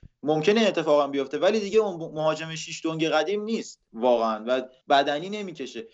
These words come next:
البته اینکه واقعاً بدنسازی تو بارسلونا یه چیز کاملاً پیش پا افتادن، پیش پا افتاده است، هم یه چیز نکته‌ایه که هست، ولی خب سوارز دیگه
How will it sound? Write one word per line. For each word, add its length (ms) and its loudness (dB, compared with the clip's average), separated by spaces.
البته 300 2
اینکه 140 -2
واقعاً 320 2
بدنسازی 460 -4
تو 100 -10
بارسلونا 480 0
یه 60 -4
چیز 160 -8
کاملاً 440 0
پیش 200 -8
پا 220 2
افتادن، 520 2
پیش 180 -4
پا 180 4
افتاده 280 2
است، 140 0
هم 120 -2
یه 60 -2
چیز 340 2
نکته‌ایه 420 2
که 120 0
هست، 320 2
ولی 180 0
خب 280 -2
سوارز 580 2
دیگه 500 0